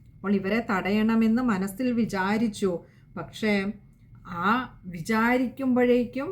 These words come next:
കുട്ടികൾ വീണ്ടും അങ്ങോട്ടേക്ക് നടന്നു കയറുകയാണ്. അതും ഭഗവാന്റെ നിശ്ചയം തന്നെയാണ്. കാരണം എന്താ? ഇവനെ കൊല്ലണമെങ്കിൽ കുട്ടികളെ രക്ഷിക്കാൻ എന്നോണം രക്ഷകനായി ചെന്ന് വേണം ഇവനെ കൊല്ലാൻ. അപ്പോൾ ഈ,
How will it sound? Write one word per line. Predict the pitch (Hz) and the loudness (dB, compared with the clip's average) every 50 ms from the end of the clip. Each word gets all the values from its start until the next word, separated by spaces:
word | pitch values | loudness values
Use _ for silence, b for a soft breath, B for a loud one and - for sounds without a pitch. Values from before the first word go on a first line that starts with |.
| - - - | -10 -8 -6
കുട്ടികൾ | 226 208 208 - 233 226 240 247 247 233 | -6 -6 -4 -4 -2 0 0 0 2 2
വീണ്ടും | 233 220 220 220 208 240 269 370 392 - - 208 | 0 2 2 0 0 0 -2 -4 -8 -10 -6 -4
അങ്ങോട്ടേക്ക് | 196 196 208 202 202 220 214 208 254 254 | 0 0 0 0 0 -2 -4 -2 -2 -2
നടന്നു | 240 214 196 202 226 247 240 | -2 0 0 0 0 2 2
കയറുകയാണ്. | 247 226 214 214 220 226 233 226 202 156 139 - - - 180 180 | 2 2 2 0 0 0 -2 -2 -2 -4 -6 -10 -12 -14 -14 -14
അതും | 180 - 196 214 220 240 - - - - _ - - | -12 -10 -6 -4 -4 -4 -4 -8 -14 -20 _ -18 -16
ഭഗവാന്റെ | 160 156 175 175 185 185 185 180 202 202 190 180 | -14 -10 -8 -6 -4 -4 -4 -4 -4 -4 -4 -4
നിശ്ചയം | 151 - - - 196 190 180 185 185 196 | -6 -8 -10 -8 -6 -6 -4 -4 -4 -4
തന്നെയാണ്. | 185 185 185 185 180 165 165 160 - | -4 -2 -2 -2 -4 -6 -8 -10 -10
കാരണം | 180 170 160 180 202 214 208 | -12 -10 -6 -4 -2 -2 0
എന്താ? | 196 185 185 185 185 175 165 165 B B B B B B B B B - 190 170 | -2 -2 -2 -4 -4 -4 -6 -10 B B B B B B B B B -14 -12 -6
ഇവനെ | 170 208 214 220 226 247 277 277 - - | -2 0 2 2 2 0 0 -2 -4 -2
കൊല്ലണമെങ്കിൽ | 254 208 196 196 226 233 240 247 233 226 220 214 202 247 262 | -2 0 0 0 0 0 2 2 2 2 2 2 2 0 -2
കുട്ടികളെ | 269 - 226 190 - - 220 226 226 226 226 240 254 254 | -2 -2 -4 -6 -4 -4 -4 -2 -2 0 0 0 0 0
രക്ഷിക്കാൻ | 254 226 190 - - - 247 226 208 - 247 240 247 247 247 | -2 -4 -4 -6 -8 -6 -6 -6 -4 -4 -2 -2 0 0 2
എന്നോണം | 226 220 226 233 226 226 240 277 277 254 240 | 2 2 2 2 2 0 0 0 0 -2 -2
രക്ഷകനായി | 202 - - - 262 240 240 247 247 240 240 240 247 240 - | -4 -4 -6 -6 -4 0 0 2 2 2 2 0 0 0 0
ചെന്ന് | 240 208 208 233 262 | 2 2 2 2 2
വേണം | 262 254 240 226 226 226 220 | 2 0 2 2 2 2 2
ഇവനെ | 208 190 196 202 208 | 2 2 2 0 0
കൊല്ലാൻ. | 202 - 202 175 165 160 165 165 - - - B B B B B B B B | 0 -2 -4 -4 -2 -2 -4 -4 -6 -8 -16 B B B B B B B B
അപ്പോൾ | 175 - 240 233 196 | -4 -2 0 2 2
ഈ, | 208 247 262 277 | 2 0 0 -2